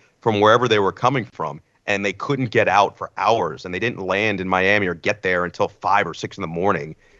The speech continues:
And they turned around and they won that game. And sure enough, the Clippers this year turn around and win that game in Toronto, a big win at the time to really help them in the standings. So that was a, it was just a crazy seventy-two hours where I went from calling an N F L game,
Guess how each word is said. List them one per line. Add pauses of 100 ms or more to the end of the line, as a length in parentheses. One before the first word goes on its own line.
(260)
And
they
turned
around
and
they
won
that
game. (360)
And
sure
enough,
the
Clippers
this
year
turn
around (320)
and
win
that
game
in
Toronto, (200)
a
big
win
at
the
time
to
really
help
them
in
the
standings.
So (360)
that
was
a,
it
was
just
a
crazy
seventy-two
hours
where
I
went
from
calling
an
N
F
L
game,